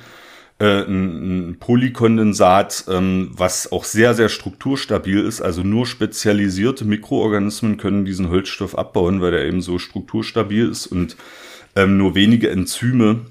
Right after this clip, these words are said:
diesen Holzstoff abbauen können, ne? Und, ähm, diese Rekalzitranz spielt hier bei der, bei der Interpretation dieser Ergebnisse eben auch noch mit rein. So,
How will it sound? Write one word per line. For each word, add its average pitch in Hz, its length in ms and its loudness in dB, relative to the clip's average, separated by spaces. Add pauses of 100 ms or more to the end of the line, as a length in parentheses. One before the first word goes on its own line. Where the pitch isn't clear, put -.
diesen 95 320 -4
Holzstoff 95 420 -4
abbauen 107 460 -2
können, 87 300 -4
ne? 113 160 -4 (460)
Und, 113 440 4
ähm, 104 500 4
diese 104 220 0
Rekalzitranz 113 800 0
spielt 123 380 -4
hier 123 180 -2
bei 101 160 2
der, 92 340 2
bei 101 120 0
der 95 120 0
Interpretation 107 880 -2
dieser 107 260 -2
Ergebnisse 92 600 -6
eben 92 200 -4
auch 85 200 -6
noch 87 160 -8
mit 82 240 -12
rein. 69 260 -10 (320)
So, 95 440 0